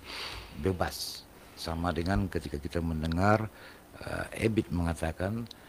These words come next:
"Tanyakan saja sama rumput yang bergoyang." <laughs> Kita, seseorang mungkin bisa mengatakan, "Udah gila ini orang, gimana bisa rumput diajak bicara," kan? Tapi kita juga nggak bisa mau, mau ngapain dia.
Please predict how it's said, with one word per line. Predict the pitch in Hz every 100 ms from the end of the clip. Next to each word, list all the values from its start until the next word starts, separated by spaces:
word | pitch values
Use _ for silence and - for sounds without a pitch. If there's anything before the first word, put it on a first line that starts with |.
| - - - - - -
"Tanyakan | 65 78 78 80 82 85
saja | 85 123 -
sama | 135 104 92
rumput | 92 101 101 92
yang | 85 90
bergoyang." | 85 73 95 - - - 107 131 294 -
<laughs> | - - -
Kita, | 302 480 - 151 269 - -
seseorang | - 95 98 101 110 123
mungkin | 120 151
bisa | 104 95
mengatakan, | 92 87 90 82 76
"Udah | 73 73
gila | 80 104 113 101
ini | 90 82
orang, | 80 71
gimana | 76 95 165 147
bisa | 98 95
rumput | 85 90 82
diajak | 82 73
bicara," | 67 80 123 123
kan? | 104 147 - - - -
Tapi | - 98
kita | 120 127
juga | 170 180
nggak | 120
bisa | 110 101
mau, | 104 98 -
mau | 95 98 92
ngapain | 92 - 90
dia. | 117 104